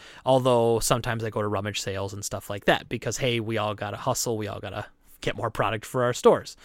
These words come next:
Um, but I wanna ask you, John, since you are a collector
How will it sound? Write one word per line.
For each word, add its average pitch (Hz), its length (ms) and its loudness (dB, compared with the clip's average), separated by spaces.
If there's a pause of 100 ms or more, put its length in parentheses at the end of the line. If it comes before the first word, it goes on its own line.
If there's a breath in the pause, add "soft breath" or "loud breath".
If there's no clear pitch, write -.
(680 loud breath)
Um, 135 400 4 (140)
but 165 240 6
I 160 100 6
wanna 233 200 4
ask 190 200 0
you, 147 220 6
John, 107 280 0
since 123 260 -2
you 180 340 2
are 131 160 6
a 117 40 2
collector 117 760 2